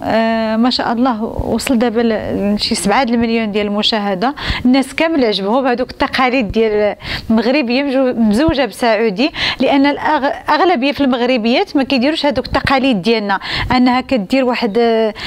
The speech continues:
ديك التقاليد البسيطة ديال العصيدة، القش. أنا من النوع اللي عجبني هذاك الشيء نديرو،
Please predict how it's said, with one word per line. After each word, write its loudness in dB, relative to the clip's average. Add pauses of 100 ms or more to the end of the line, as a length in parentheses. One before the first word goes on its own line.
(140)
ديك 0
التقاليد 2
البسيطة 0
ديال 2
العصيدة، 2
القش. 0 (340)
أنا 2
من 2
النوع 4
اللي 0
عجبني 0
هذاك 0
الشيء 0
نديرو، 2